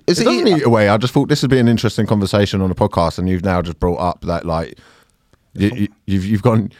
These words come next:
Speaker 2: you're not the most faithful of people. <laughs> And then you, and then you've gone,
Speaker 1: You discussed
Speaker 2: and then you
Speaker 1: women.
Speaker 2: discuss-, <laughs> and then you, yeah. But, like, and also, there's a whole magnitude of reasons. No,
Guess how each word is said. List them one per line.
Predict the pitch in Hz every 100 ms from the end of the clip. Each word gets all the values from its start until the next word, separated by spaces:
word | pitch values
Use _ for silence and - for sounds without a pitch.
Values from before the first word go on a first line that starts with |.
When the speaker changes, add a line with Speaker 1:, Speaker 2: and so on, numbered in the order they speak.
| _
Speaker 2:
you're | - 165
not | 170
the | 131
most | 123 -
faithful | 123 120 - 113
of | -
people. | 127 135 143 160
<laughs> | - 262 - 285 247 262 220 233 - - 392 320 -
And | 185 480
then | 208 202 -
you, | 202 -
and | 190
then | 202 -
you've | 208 147
gone, | 202 -
Speaker 1:
You | 123
discussed | 143 143 208 214
Speaker 2:
and |
then | 220
you |
Speaker 1:
women. | 165 220
Speaker 2:
discuss-, | 202 - 240 214 208 233
<laughs> | 311 240 - 233 214 220 220
and | 214 190
then | 202 196
you, | 208
yeah. | - 254 - - - 311 370 370
But, | 214 190
like, | 196 185
and | 185
also, | 208 214 185
there's | 143 - 214
a | 185
whole | 180
magnitude | 180 185 180 165 170 - 151
of | 139 127
reasons. | 127 131 127 117
No, | 131